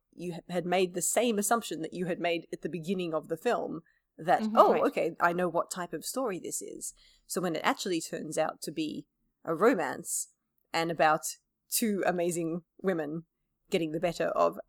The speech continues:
Speaker 1: a terrible man, you're s-, you're s-,
Speaker 3: These two terrible
Speaker 1: oh,
Speaker 3: men.
Speaker 1: two terrible men, you're still surprised.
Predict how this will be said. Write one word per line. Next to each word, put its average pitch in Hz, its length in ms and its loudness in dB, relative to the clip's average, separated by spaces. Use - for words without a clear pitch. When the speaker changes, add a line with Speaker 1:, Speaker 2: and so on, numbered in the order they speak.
Speaker 1:
a - 40 2
terrible 165 440 0
man, 185 500 -6
you're 208 160 4
s-, - 160 6
you're 240 120 12
s-, 214 60 8
Speaker 3:
These 392 200 4
two 294 240 0
terrible 196 400 -2
Speaker 1:
oh, 180 40 -6
Speaker 3:
men. 185 260 6
Speaker 1:
two 311 180 6
terrible 170 280 4
men, 156 240 -4
you're 202 140 4
still 240 320 2
surprised. - 760 -2